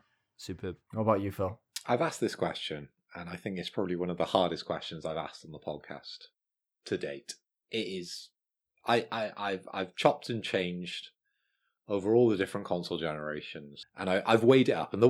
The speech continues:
Speaker 3: and the way I've looked at this now is that when I was buying a P S one or a P S two or a P S three, a lot of those game decisions were more down to, I suppose, my dad, really, than anything else, you know, because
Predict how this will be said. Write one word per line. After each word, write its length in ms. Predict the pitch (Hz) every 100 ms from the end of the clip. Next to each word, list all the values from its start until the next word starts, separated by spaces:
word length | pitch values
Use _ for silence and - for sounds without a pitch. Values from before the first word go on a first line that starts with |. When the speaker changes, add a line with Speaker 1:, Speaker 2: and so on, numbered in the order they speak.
| 170
Speaker 3:
and 180 | 165 170
the 60 |
way 220 | 165 196
I've 220 | 160 143 117
looked 360 | 113 - -
at 160 | 80 -
this 280 | 139 - -
now 300 | 143 135 73
is 380 | 69 143 - -
that 200 | - 78 - _ _ -
when 140 | 160
I 60 | 156
was 120 | 131
buying 280 | 123 107 98
a 40 |
P 160 | - 95
S 180 | 87
one 280 | 82 82 85
or 200 | 80 78
a 40 | 78
P 160 | 90
S 140 | 78 -
two 320 | - 76 78
or 140 | 76
a 40 | 76
P 140 | 87
S 140 | 80
three, 400 | - 78 71 69 - _ _ _ _ -
a 100 | 113
lot 180 | 143
of 120 | 147 123
those 200 | 110 -
game 260 | 98 95
decisions 580 | 87 - 80 - 80 78
were 140 | 92
more 320 | 90 95 92 87
down 380 | 85 82 82 78
to, 320 | 82 76 76 - _ _ _ _ -
I 60 | 104
suppose, 260 | - 151
my 100 | 92
dad, 400 | 85 98 131 78
really, 400 | 76 73 71 85
than 160 | 92 82
anything 320 | 78 78 78
else, 400 | 73 113 - - _ _ _ _
you 140 | - 85
know, 220 | 76 120 _ _ _ _ -
because 500 | 98 101 87 -